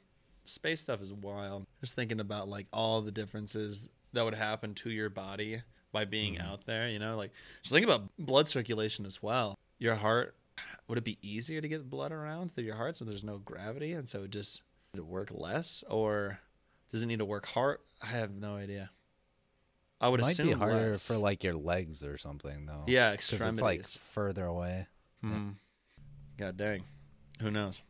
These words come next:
Speaker 1: But fuck the heart and blood. Worried about shit and piss right now.
Speaker 2: <laughs>
Speaker 1: So let's go ahead and focus on the main thing. How do astronauts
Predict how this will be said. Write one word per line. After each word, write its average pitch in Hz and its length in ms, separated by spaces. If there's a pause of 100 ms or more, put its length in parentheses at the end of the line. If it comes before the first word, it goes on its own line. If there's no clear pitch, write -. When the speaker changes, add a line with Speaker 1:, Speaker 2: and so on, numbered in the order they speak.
(1400)
Speaker 1:
But 131 120
fuck - 760 (200)
the 135 160
heart 131 280
and 110 140
blood. 117 260
Worried 143 320
about 107 220
shit 123 280
and 98 120
piss 107 340
right 95 180
now. 90 220
Speaker 2:
<laughs> - 140
Speaker 1:
So 101 320
let's 139 200
go 143 200
ahead 123 260
and 104 120
focus 110 400
on 107 140
the 101 60
main 101 280
thing. 107 280
How 175 260
do 180 140
astronauts 107 920